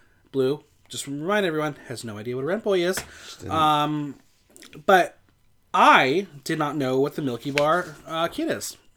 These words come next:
Speaker 1: Did you know the Milky Bar Kid is?
Speaker 2: I did not know the
Speaker 1: I will
Speaker 2: Milky Bar Kid.
Speaker 1: explain to you.
Speaker 2: Please, educate me.
Speaker 1: Apparently, it's a little blonde boy from a commercial for Milky Bar, which is a Nestle candy bar that is not
Speaker 2: Ah.
Speaker 1: sold here.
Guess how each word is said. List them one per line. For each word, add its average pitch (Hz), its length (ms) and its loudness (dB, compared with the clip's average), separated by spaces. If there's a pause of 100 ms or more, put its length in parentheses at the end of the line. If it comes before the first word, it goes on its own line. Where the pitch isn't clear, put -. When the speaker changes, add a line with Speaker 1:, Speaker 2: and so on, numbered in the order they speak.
(140)
Speaker 1:
Did 131 160 -10
you 135 80 -4
know 139 120 -6
the 139 100 -10
Milky 147 200 -10
Bar 151 160 -6
Kid 175 140 -6
is? 233 160 -8
Speaker 2:
I 85 40 -12
did 82 160 -14
not 87 220 -10
know 120 80 -10
the 85 180 -12
Speaker 1:
I 127 60 -6
will 127 140 -8
Speaker 2:
Milky - 80 -18
Bar 139 100 -18
Kid. - 60 -16
Speaker 1:
explain 233 340 -10
to 294 140 -12
you. 226 340 -2
Speaker 2:
Please, 123 480 -6
educate - 420 -4
me. 85 100 -8
Speaker 1:
Apparently, 208 680 0
it's 139 140 -10
a 170 60 -6
little 175 260 0
blonde 165 320 0
boy 139 220 2
from 147 180 -6
a - 20 -10
commercial 143 420 -4
for 202 140 -2
Milky 135 360 -4
Bar, 117 300 -2
which 139 180 -6
is 139 100 -4
a 135 80 -2
Nestle 135 340 -4
candy 131 360 -4
bar 123 240 -4
that 147 100 -4
is 160 80 -10
not 127 220 -4
Speaker 2:
Ah. 78 40 -12
Speaker 1:
sold 202 220 0
here. 285 460 2